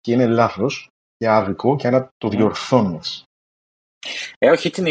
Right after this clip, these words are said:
Speaker 2: η ορολογία, δεν είναι ότι, ε, έγινε κάτι
Speaker 1: Τσάπς.
Speaker 2: λάθος.
Speaker 1: Ένα
Speaker 2: Ε, για
Speaker 1: δάκρυ
Speaker 2: παράδειγμα,
Speaker 1: χωρίς.
Speaker 2: στο Bloomberg είχε μια, ένα ειδικό section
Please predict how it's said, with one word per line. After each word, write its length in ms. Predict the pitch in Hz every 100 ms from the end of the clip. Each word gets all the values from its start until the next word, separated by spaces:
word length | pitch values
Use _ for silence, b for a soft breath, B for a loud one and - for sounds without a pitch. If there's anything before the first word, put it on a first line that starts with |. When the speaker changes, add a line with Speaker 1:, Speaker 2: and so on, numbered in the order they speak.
| 139
Speaker 2:
η 260 | 120 117 117
ορολογία, 560 | 113 113 107 101 110
δεν 160 | 104 113
είναι 180 | 120 113
ότι, 280 | 104 104 95 98 95 95 92 90 -
ε, 560 | 110 98 92 90 90 90 - _ _ _ _ _ _ _ _ _ _ _ _ _
έγινε 300 | - 101 98
κάτι 280 | 90 117 -
Speaker 1:
Τσάπς. 60 | 92
Speaker 2:
λάθος. 480 | 90 - 110 - - _ B B B
Speaker 1:
Ένα 160 | - 120
Speaker 2:
Ε, 60 | 110
για 20 | 113
Speaker 1:
δάκρυ 120 | 110
Speaker 2:
παράδειγμα, 880 | 120 131 135 143 147 139 135 127 123
Speaker 1:
χωρίς. 140 | 117 -
Speaker 2:
στο 180 | 120 113
Bloomberg 400 | 127 131 131 113
είχε 360 | 120 - 127 120
μια, 140 | 120
ένα 160 | 123 117
ειδικό 260 | 107 - 123
section 160 | 131